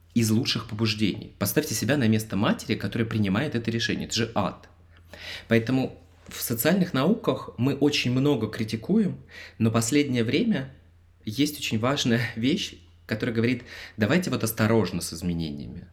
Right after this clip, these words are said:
Давайте вот, вот пока никаких ярых изменений никуда вносить не будем, потому что это может быть сделать только хуже. Давайте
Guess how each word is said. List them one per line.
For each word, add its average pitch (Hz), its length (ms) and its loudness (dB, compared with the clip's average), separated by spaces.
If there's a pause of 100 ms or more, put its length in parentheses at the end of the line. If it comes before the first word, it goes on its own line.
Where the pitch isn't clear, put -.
Давайте 110 400 0
вот, 113 200 2
вот - 260 -2
пока 147 520 0 (560)
никаких 107 720 2
ярых 101 640 2
изменений 110 600 2
никуда 110 460 2
вносить 110 500 0
не 113 120 2
будем, 104 400 -2
потому 104 260 -4
что 117 140 -2
это 113 120 -2
может 113 200 0
быть 107 160 -6
сделать 123 360 -2
только 110 280 0
хуже. 101 380 -2
Давайте 139 440 -2